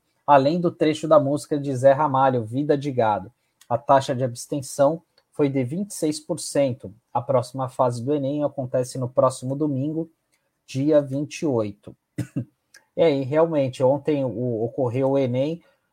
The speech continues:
num, é, numa quantidade de participantes muito menor do que no ano passado, né? É, só pra, pra vocês terem uma ideia, aqui na Baixada Santista, é, no enem do ano passado, que foi feito no comecinho desse ano,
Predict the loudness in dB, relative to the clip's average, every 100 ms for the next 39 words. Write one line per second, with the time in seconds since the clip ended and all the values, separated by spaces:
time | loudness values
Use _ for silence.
0 | -8 -2 0 0 0 -2 -4 -8 -4 -2
1 | 0 -2 -4 -4 -6 -2 4 4 4 -4
2 | -8 -6 -4 -4 -6 0 -2 -2 -10 -2
3 | -2 -2 -6 -4 -4 0 0 4 2 2
4 | -6 -2 0 0 0 -4 -4 -2 0 0
5 | -2 -4 -4 -4 _ _ _ _ -2 0
6 | 0 -2 -2 0 2 2 0 _ 4 6
7 | 4 -2 -6 -4 -2 0 0 0 2 2
8 | 2 -2 0 0 2 0 -2 -4 -6 -6
9 | -4 -4 -4 -4 -6 -6 _ _ _ _
10 | 2 8 10 10 4 2 2 2 0 -4
11 | -6 4 8 8 8 0 4 2 2 -4
12 | -4 -4 -4 -6 -6 0 0 0 -6 -8
13 | -4 -4 -6 0 2 2